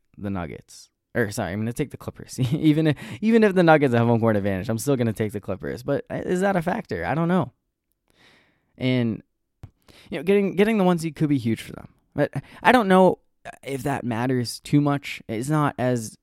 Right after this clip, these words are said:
I guess in the case of the, the Eastern Conference, it's the one seeded Bucks. You don't want that four five. But in the West, after them, you have Utah, Houston, Oklahoma City, Dallas. So,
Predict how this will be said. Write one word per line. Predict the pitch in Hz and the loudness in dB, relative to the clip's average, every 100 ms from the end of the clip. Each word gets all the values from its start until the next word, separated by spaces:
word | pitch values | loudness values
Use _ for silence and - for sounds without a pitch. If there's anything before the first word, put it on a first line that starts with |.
| - | -20
I | - 156 147 | -8 -2 0
guess | 156 143 | 0 0
in | 135 | -2
the | 117 | -4
case | - 110 - | -4 -4 -4
of | 95 | -4
the, | 92 85 85 | -2 -2 -4
the | 110 | -4
Eastern | 110 101 101 | -4 -4 -6
Conference, | 101 101 95 90 | -4 -4 -4 -6
it's | 98 | -6
the | 95 | -4
one | 113 123 | -2 -2
seeded | 113 110 90 | -2 -4 -2
Bucks. | 87 82 - | -2 -4 -4
You | 120 | -4
don't | 117 123 82 | 0 0 0
want | 104 98 - | -2 -4 -6
that | 95 - | -6 -6
four | - 104 95 | -6 -6 -4
five. | - 73 69 - _ _ - - - | -4 -6 -6 -8 _ _ -20 -16 -2
But | 151 | 2
in | |
the | 143 | 4
West, | 165 180 - | 4 2 -2
after | - 131 147 131 | -2 -2 0 -2
them, | 107 95 | 0 -2
you | 90 107 | -2 -2
have | 117 113 | -2 -2
Utah, | 139 156 139 127 | -2 -2 0 0
Houston, | 120 147 135 - 113 80 - _ _ _ _ _ _ | 0 0 0 -2 -6 -8 -12 _ _ _ _ _ _
Oklahoma | - 127 123 120 | 0 2 2 0
City, | 107 101 | -2 -4
Dallas. | 90 57 - - - _ | -4 -6 -10 -18 -20 _
So, | - 110 95 | -4 0 0